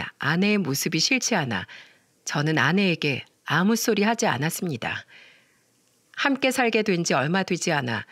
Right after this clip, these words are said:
아내는 회사를 그만두었어요. 아무래도 나이가 있으니 임신 초기인 만큼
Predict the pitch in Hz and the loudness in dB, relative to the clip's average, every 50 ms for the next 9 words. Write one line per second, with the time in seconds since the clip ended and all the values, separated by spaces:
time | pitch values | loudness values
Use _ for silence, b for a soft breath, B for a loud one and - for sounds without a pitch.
0 | b b b b b b b b b _ - - 139 170 185 180 185 185 180 156 | b b b b b b b b b _ -2 0 0 2 2 2 2 0 0 0
1 | 131 135 - 262 262 247 262 247 240 226 226 - 202 196 202 202 190 - 185 175 | -2 -2 -2 -2 -2 0 0 0 0 -2 -2 -2 0 0 0 0 0 0 0 -2
2 | 156 - - - 98 76 - - - b b b b b b b b b b b | -2 -4 -4 -6 -6 -6 -6 -10 -14 b b b b b b b b b b b
3 | b _ _ _ _ _ _ _ - 131 156 170 185 196 190 180 - 190 180 160 | b _ _ _ _ _ _ _ 0 2 2 2 2 2 2 0 0 0 0 2
4 | 135 156 180 196 202 190 170 156 - - 156 151 151 143 113 b b b b b | 2 2 2 2 0 0 0 -2 -4 -4 -2 -2 -2 -2 -4 b b b b b
5 | b b b b - 170 190 202 - - 226 220 - 294 294 262 277 254 233 208 | b b b b 0 2 2 2 2 2 0 0 0 0 0 0 0 2 2 2
6 | 165 143 135 - - - 139 120 - | 0 0 -2 -6 -8 -8 -6 -8 -8